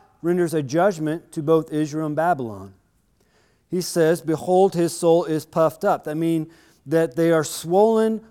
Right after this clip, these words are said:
with pride. It is not upright. It is not pleasing within him. There's this inner battle going on. "But the righteous shall live by faith." And this is a turning point in the book because this is, in fact, what God is calling Habakkuk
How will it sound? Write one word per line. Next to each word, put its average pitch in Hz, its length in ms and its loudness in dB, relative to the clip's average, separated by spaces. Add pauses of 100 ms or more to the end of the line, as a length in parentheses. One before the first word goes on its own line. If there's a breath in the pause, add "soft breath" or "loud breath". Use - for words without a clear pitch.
with 165 260 -4
pride. 110 520 -2 (1300)
It 165 140 4
is 165 160 2
not 226 320 4
upright. 160 500 0
It 160 120 -4
is 156 100 -6
not 180 280 -2
pleasing 180 800 0 (260 soft breath)
within 196 320 2
him. 139 160 0
There's 160 240 0
this 175 180 0
inner 175 260 0
battle 208 400 4
going 160 280 0
on. 104 280 -6 (440 soft breath)
"But 185 640 4 (240 soft breath)
the 185 140 2
righteous 185 800 2 (160 soft breath)
shall 175 360 4
live 165 380 2
by 151 220 2
faith." 147 360 -2
And 165 160 -2
this 220 160 6
is 214 120 -2
a 185 100 2
turning 233 440 -2
point 202 320 -4
in 170 100 -2
the 156 80 -4
book 214 360 0
because 165 260 -6
this 196 200 -4
is, 208 140 -14
in 226 140 -12
fact, 170 400 -4 (240 loud breath)
what 165 180 -4
God 185 360 2
is 202 100 -4
calling 175 340 -6
Habakkuk 180 800 -6